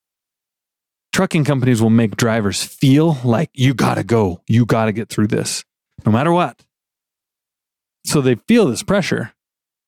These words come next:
but in reality, I think that they need to, they need to look and go, I, you know, there's an exit ramp every, like, five miles, the entire length of the United States.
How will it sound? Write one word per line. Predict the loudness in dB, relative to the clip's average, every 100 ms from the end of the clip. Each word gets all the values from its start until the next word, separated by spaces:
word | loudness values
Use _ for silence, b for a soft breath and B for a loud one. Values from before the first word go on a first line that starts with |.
| _ -10
but | -2 0
in | 2 2
reality, | 2 2 0 0 0
I |
think | 0 -2 -2
that | -4 0
they | 2
need | 4 2
to, | 2 2 2 -2
they | -6 0
need | 2 4
to | 2
look | 2 2
and | 0
go, | 0
I, | 0 0 -4 _ _ _ _ _ _ -2
you | 2
know, | 4
there's | 2 2
an | 2
exit | 0 -2 -4 -4
ramp | -2 -2 0
every, | 0 2 2
like, | 0 -2 -6 -14
five | -8 -4 -2 -2
miles, | -2 -2 0 0 -2 -2
the | 0
entire | 0 0 -2 0 0 -2
length | -4 -6 -2 0 -2 -6
of | -6
the | -2
United | -2 -2 -4
States. | -4 -4 -4 -8